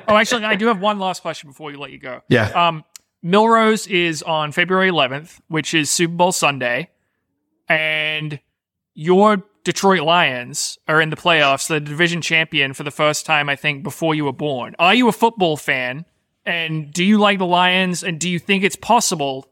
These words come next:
Speaker 1: in any universe we could actually have the Lions in the Super Bowl, uh, that
Speaker 2: <laughs>
Speaker 1: evening after you run Milrose?
Speaker 2: Yeah. So, so when I was a kid, um, there was one year that I got really into the Lions.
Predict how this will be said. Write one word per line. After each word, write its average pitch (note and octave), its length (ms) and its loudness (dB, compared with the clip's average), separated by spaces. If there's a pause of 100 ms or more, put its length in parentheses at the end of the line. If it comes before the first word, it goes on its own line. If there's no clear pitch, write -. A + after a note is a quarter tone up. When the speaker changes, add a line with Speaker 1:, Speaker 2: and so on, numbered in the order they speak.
(200)
Speaker 1:
in D#3+ 160 -8
any F#3 220 -2
universe D#3+ 540 0
we E3 100 -6
could E3 100 2
actually E3 300 0
have D3 160 0
the D3 80 -6
Lions D3 420 0
in D#3 140 -8
the D3 80 -8
Super C#3 260 -2
Bowl, C3 460 -6
uh, C3+ 440 0
that C#3 220 2
Speaker 2:
<laughs> - 0 -
Speaker 1:
evening C3+ 280 -2
after B2+ 240 -8
you C3 80 -10
run B2+ 160 -8
Milrose? B2 480 -14 (1500)
Speaker 2:
Yeah. D3 300 4
So, C#3+ 520 2
so D3+ 180 0
when D3 100 4
I D3+ 80 4
was F3 120 2
a F#3+ 60 2
kid, D3 360 0
um, A2+ 400 2
there B2+ 120 4
was A#2+ 140 4
one C3 180 4
year B2+ 160 4
that A#2+ 140 2
I A2+ 80 2
got A2+ 280 0
really B2 280 4
into A#2 140 4
the A2 100 2
Lions. A2+ 480 2